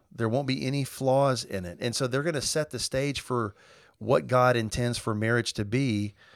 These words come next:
after that. And so the, the article says, "God created Adam and Eve, the first human beings, in his own image."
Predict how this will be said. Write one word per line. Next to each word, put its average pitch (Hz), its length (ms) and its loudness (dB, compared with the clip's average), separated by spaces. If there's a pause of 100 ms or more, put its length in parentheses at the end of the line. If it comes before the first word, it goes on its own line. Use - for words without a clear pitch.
(340)
after 123 400 4
that. 76 320 -8 (320)
And 131 120 2
so 131 180 4
the, 107 380 0
the 110 200 0
article 175 360 8
says, 104 600 2 (240)
"God 131 280 6
created 117 420 0
Adam 143 300 0
and 127 80 -4
Eve, 95 360 -6 (420)
the 117 180 0
first 156 420 2
human 139 320 0
beings, 104 640 -4 (260)
in 151 180 0
his 147 240 0
own 135 300 -2
image." 120 500 -4